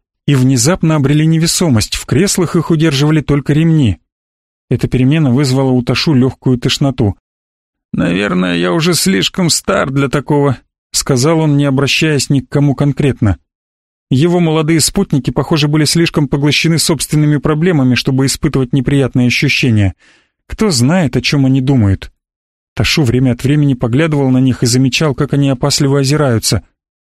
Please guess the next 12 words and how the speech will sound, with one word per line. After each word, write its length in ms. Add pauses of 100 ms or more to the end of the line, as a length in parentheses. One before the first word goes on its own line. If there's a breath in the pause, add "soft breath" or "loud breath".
(280)
Что 300
произошло 560
с 120
ними 160
на 140
Луне? 320 (520)
Что 300
с 100
ними 160
случится 520
по 100
прибытии? 680